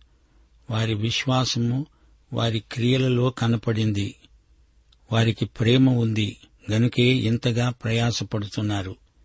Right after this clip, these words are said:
వారు విగ్రహాలను విడిచిపెట్టారంటే వారి విశ్వాసం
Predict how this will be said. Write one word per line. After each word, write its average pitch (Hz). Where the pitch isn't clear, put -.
వారు 113
విగ్రహాలను 123
విడిచిపెట్టారంటే 113
వారి 110
విశ్వాసం 117